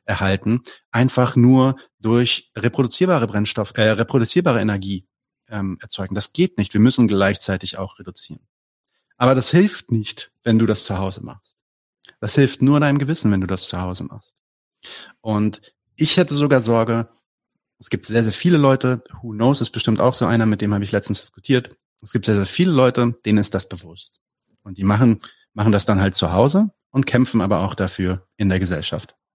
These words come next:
Fair enough. Mach das, kein Problem. Würde ich dir nie, würde ich n-, nicht mal anfangen, dir das irgendwie auszureden. Ich würde gleichzeitig aber sagen,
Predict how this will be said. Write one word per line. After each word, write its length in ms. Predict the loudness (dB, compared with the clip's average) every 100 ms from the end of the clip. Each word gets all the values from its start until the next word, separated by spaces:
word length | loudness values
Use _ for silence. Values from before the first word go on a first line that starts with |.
| _ _ _
Fair 160 | -8 -6
enough. 300 | -6 -10 -18 _ _ _ _ -8
Mach 140 | -8
das, 260 | -8 -10 -4
kein 180 | -4
Problem. 460 | -4 -6 -8 -10 -12 -8
Würde 140 | -6
ich 80 | -2
dir 100 | 2
nie, 400 | 4 4 2 -4 _ _ _ _ _
würde 140 | -6
ich 260 | -6 -6 -14
n-, 240 | -16 -16 -16
nicht 280 | -16 -2
mal 80 | 0
anfangen, 600 | 4 2 2 -4 -4 -6 _ _
dir 60 | -4
das 140 | -2
irgendwie 240 | -2 -2 -4
auszureden. 540 | -6 -6 -8 -14 -20 _ _ _ _ _ _ _
Ich 220 | 0 2 2
würde 160 | 2
gleichzeitig 440 | 2 0 0 -2 -2
aber 140 | -4
sagen, 380 | -4 -6 -6